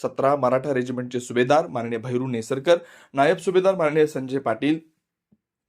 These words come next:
सेवानिवृत्त सुभेदार माननीय हरिभाऊ गावडे, सेवानिवृत्त हवालदार माननीय राजाराम गावडे उपस्थित होते. उपस्थित जवानांचा शाल, श्रीफळ व सन्मानचिन्ह देऊन संस्थेच्या वतीनं सत्कार करण्यात आला.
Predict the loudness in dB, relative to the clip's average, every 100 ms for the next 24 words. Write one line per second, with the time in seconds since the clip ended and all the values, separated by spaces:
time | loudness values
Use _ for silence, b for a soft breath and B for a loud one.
0 | _ _ 2 4 6 4 2 0 -2 0
1 | 2 2 0 -2 0 0 2 2 2 4
2 | 2 0 B B B B 2 4 4 2
3 | 0 2 2 4 2 0 0 0 0 0
4 | 0 -2 -2 0 0 -2 -6 -12 -14 -16
5 | -18 _ _ _ _ _ _ _ _ _
6 | _ _ 2 4 4 4 6 6 4 0
7 | -2 0 4 4 2 -2 -4 0 0 0
8 | -2 -2 -4 -6 -2 -2 -2 b b b
9 | b -2 -2 -2 -8 b b -6 -4 -2
10 | 0 0 -2 -4 -6 -6 -6 -6 -6 -8
11 | -14